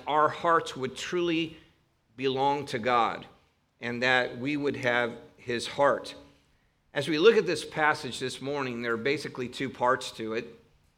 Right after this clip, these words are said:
The first one really gives us the situation that is going on,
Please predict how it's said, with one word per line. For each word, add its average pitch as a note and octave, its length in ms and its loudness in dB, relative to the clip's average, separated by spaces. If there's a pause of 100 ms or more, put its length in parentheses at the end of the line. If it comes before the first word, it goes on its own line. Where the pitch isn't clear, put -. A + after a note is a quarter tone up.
(220)
The - 80 -12
first G3 400 2
one C#3 260 -2
really D#3 260 0
gives C3 360 -2
us C3 320 0 (140)
the A#2 420 0 (640)
situation C#3 840 -2 (420)
that B2+ 140 0
is A#2+ 160 -4
going B2 380 -4
on, B2 560 0